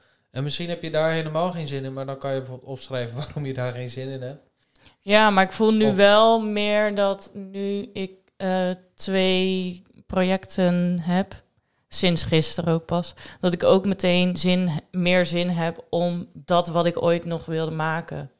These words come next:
Speaker 1: Ja.
Speaker 2: te schrijven of zo.
Speaker 1: Ja, het is ook wel, het is ook n-, goed dat je dan, eh, gemotiveerd, eh, eh, ik z-, zal ik, ja, ik zit
Speaker 2: Maar ik vind het
Speaker 1: inderdaad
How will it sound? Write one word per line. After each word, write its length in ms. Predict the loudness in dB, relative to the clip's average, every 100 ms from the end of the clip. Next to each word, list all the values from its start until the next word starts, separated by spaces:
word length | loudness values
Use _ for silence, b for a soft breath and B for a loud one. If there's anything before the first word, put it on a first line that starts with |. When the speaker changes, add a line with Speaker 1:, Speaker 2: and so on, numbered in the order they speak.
| _
Speaker 1:
Ja. 240 | -4 -2 0
Speaker 2:
te 120 | -2
schrijven 500 | -2 -2 -4 -4 -8
of 120 | -12
zo. 280 | -8 -8 -8 -12 B B B B B
Speaker 1:
Ja, 100 | -4 -4
het 100 | -2
is 140 | -6
ook 140 | -6 -2
wel, 200 | -4 -4
het 120 | -6
is 140 | -6
ook 100 | -6
n-, 380 | -8 -10 -14 -18 -20
goed 300 | -8 -8 -6
dat 180 | -10
je 80 | -8
dan, 320 | -6 -6 -6 -8
eh, 360 | -8 -8 -10
gemotiveerd, 720 | -8 -4 -4 -6 -12 -10 -10
eh, 180 | -10 -12
eh, 60 | -12 -14 -20 _ _ _ _
ik 140 | _
z-, 80 | -16 -16 _
zal 220 | -12 -10
ik, 200 | -10 -14 -16
ja, 260 | -6 -6
ik 80 | -6
zit 120 | -12 2
Speaker 2:
Maar 100 | 2
ik 60 |
vind 140 | 6 6
het 100 |
Speaker 1:
inderdaad 80 | 8